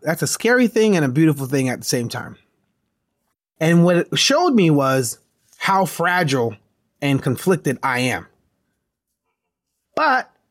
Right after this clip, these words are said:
it also showed me, well, I've been here before. It's called being poor in the projects. I was stuck in my neighborhood. I was stuck with no opportunity.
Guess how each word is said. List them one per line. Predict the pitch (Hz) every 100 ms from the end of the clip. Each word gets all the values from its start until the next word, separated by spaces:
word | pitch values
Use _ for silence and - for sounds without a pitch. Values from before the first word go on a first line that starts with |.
| _ -
it | 170
also | 208 311 - 202 170
showed | - 185 165 151
me, | 151 151 143 _ _ _ _ -
well, | 175 -
I've | 151 220
been | 202 139
here | 135 110
before. | 107 110 95 214 _ _ _ _ _ _ _ _ _ -
It's | 165
called | 196 180 156 117 127 - _ 131
being | 160 139
poor | - 196 160
in | 131
the | 117
projects. | 262 190 - - - - _ _ _ _ _ _ _ _ _ _ - -
I | 151
was | 160
stuck | - - 143 -
in | 131
my | 117 117
neighborhood. | 196 175 98 95 - _ _ _ _ _ _ _ _ _ _ -
I | 175
was | 175 -
stuck | - 147 -
with | 120
no | 131 123
opportunity. | 113 104 - 220 123 76